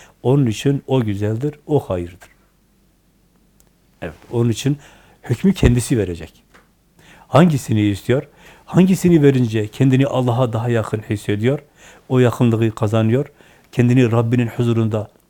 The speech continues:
hissediyor, tadıyor, yaşıyorsa doğru odur. Onun için doğru odur.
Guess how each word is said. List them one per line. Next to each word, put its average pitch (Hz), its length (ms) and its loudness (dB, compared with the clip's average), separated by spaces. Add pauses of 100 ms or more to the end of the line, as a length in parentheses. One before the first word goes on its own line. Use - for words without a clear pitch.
(260)
hissediyor, 117 500 -2
tadıyor, 123 500 -2
yaşıyorsa 143 640 -4 (1200)
doğru 127 260 4
odur. 107 360 -4
Onun 156 240 4
için 110 360 0
doğru 160 300 2
odur. 117 360 -4